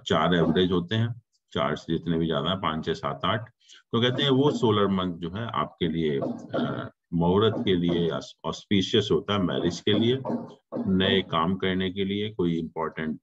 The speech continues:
journey करने के लिए, या कोई भी charitable deeds करने के लिए। तो पूछते हैं कि marriage कब करें, तो या कोई हम नया काम कब शुरू करें, तो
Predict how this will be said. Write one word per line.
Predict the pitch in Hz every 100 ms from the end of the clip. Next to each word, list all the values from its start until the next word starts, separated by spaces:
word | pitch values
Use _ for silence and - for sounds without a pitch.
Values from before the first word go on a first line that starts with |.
| _ 80
journey | 78 85 90 101
करने | 98 95 95
के | 90 95
लिए, | 101 110
या | -
कोई | - 78
भी | 87 101
charitable | - 71 71 80 90
deeds | 90 90 -
करने | - - - 90
के | -
लिए। | - - _ _ _ _ _ _
तो | 101 95 87 - - - - -
पूछते | 104 - 101
हैं |
कि | 98
marriage | 95 90 95 -
कब | 95 87 98
करें, | 92 90 87
तो | 85
या | 80 76
कोई | - 78
हम | 80
नया | 82 82 82
काम | 82 80 -
कब | - 85
शुरू | - 92 90
करें, | 85 87 85 85 - _ _ _ _ _ _
तो | 92 80 76 -